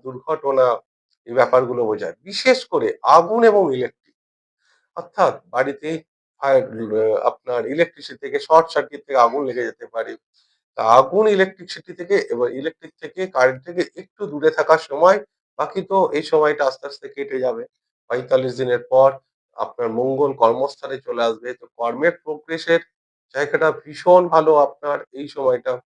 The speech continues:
কারণ শনির দৃষ্টি আগেই বললাম, কর্মের ওপর ফোকাস থাকছে। আর্থিক স্থিতি ভীষণ ভালো, গুরু দীক্ষা নেওয়ার সময় ভালো। স্টুডেন্টদের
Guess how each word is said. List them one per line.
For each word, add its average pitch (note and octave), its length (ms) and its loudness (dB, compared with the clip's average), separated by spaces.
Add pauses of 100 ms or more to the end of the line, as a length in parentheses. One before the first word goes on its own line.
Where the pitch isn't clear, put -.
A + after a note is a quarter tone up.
(280)
কারণ A#2+ 200 -6
শনির C3 300 -10
দৃষ্টি C3 300 -12
আগেই B2+ 280 -2
বললাম, B2+ 380 -4 (420)
কর্মের C3 360 0
ওপর C3 300 -4
ফোকাস C3 260 -2 (120)
থাকছে। - 300 -20 (480)
আর্থিক D3+ 560 -8
স্থিতি D#3 340 -12 (280)
ভীষণ D#3 340 4
ভালো, B2+ 240 0 (480)
গুরু C#3+ 180 -6
দীক্ষা E3+ 380 -8
নেওয়ার C#3 360 0
সময় C#3 220 4
ভালো। B2 220 -2 (100)
স্টুডেন্টদের F3+ 680 -4